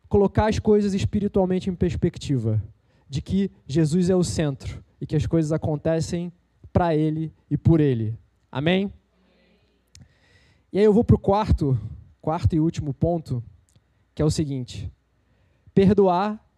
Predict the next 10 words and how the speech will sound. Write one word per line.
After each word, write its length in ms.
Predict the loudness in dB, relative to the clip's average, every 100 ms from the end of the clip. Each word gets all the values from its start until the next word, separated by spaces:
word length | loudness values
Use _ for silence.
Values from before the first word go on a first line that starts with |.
| _ -6
é 80 | -4
sobre, 340 | 0 2 2
de 140 | 0
fato, 600 | -2 0 0 -2 -2 -2 -2 _ _ -6
aceitar 680 | -4 -2 -2 -2 -2 0
o 40 | 0
sacrifício 760 | -2 -4 -4 -4 -4 -4 -6
espiritual 680 | -6 -2 0 0 0 0 0
de 120 | 0
Jesus. 600 | 0 0 0 -4 -6 -10